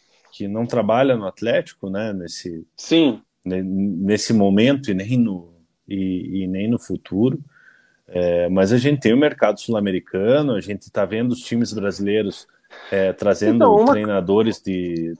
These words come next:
Speaker 1: treinadores de fora, o Atlético pode ter essa opção, cara.
Speaker 2: Mas esses caras recebem em dólar, né? Eu acho que isso aí também atrapalhou um pouco o plano do Atlético, o mercado financeiro. Eu não, não tava
Speaker 1: Ah, mas
Speaker 2: pensando
Speaker 1: daí
Speaker 2: nisso esses dias, e a gente falando agora, eu,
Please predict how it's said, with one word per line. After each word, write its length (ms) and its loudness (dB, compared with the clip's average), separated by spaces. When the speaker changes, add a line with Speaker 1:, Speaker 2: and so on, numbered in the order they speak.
Speaker 1:
treinadores 580 0
de 100 -2
fora, 420 2
o 80 4
Atlético 440 -4
pode 240 -2
ter 120 -8
essa 200 -6
opção, 440 -10
cara. 200 -18
Speaker 2:
Mas 140 0
esses 260 0
caras 320 4
recebem 460 2
em 40 -2
dólar, 400 6
né? 240 -2
Eu 120 2
acho 180 2
que 100 0
isso 200 -2
aí 100 2
também 300 -2
atrapalhou 480 0
um 60 -8
pouco 200 -6
o 40 -20
plano 240 0
do 40 4
Atlético, 500 2
o 60 -4
mercado 340 0
financeiro. 680 0
Eu 120 -6
não, 200 -2
não 260 -4
tava 180 2
Speaker 1:
Ah, 20 0
mas 140 2
Speaker 2:
pensando 260 2
Speaker 1:
daí 80 2
Speaker 2:
nisso 180 2
esses 240 0
dias, 260 6
e 60 6
a 60 6
gente 200 2
falando 320 6
agora, 360 8
eu, 260 4